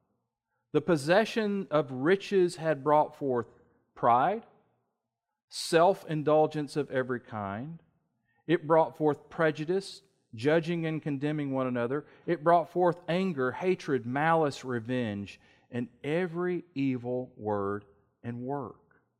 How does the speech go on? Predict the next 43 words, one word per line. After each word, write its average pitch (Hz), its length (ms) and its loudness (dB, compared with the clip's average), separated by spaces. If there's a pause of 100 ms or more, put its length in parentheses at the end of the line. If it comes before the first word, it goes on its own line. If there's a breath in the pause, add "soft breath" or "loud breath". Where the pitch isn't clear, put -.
(840)
So 226 260 0
it's - 200 -6
kind 294 300 -8
of 311 80 -4
an 240 120 -2
interesting, 208 720 -4 (280 soft breath)
uh, 156 260 2 (400)
dilemma 196 480 2
that 135 160 0
we 120 160 -2
have 104 320 -2
here. 151 320 0
On 160 240 -2
one 269 260 4
hand, 175 480 0 (280 loud breath)
there 202 200 4
is 175 340 4
that 190 440 4
you're 170 360 2
going 226 320 4
to 214 100 -2
be 208 180 0
blessed 196 540 4
and 165 100 -2
you're 214 100 -2
gonna 226 180 0
be 175 140 2
a 170 80 2
blessing 202 640 2
to 170 120 0
others. 196 340 2 (240 loud breath)
It's, - 280 -2 (160)
you're 233 260 2
going 220 220 2
to 226 80 0
prosper. 233 600 2
And 160 100 -2
the 165 60 -2
prayer 220 480 2
of 170 200 -2
the 170 120 0
psalmist 220 640 0
here 175 260 0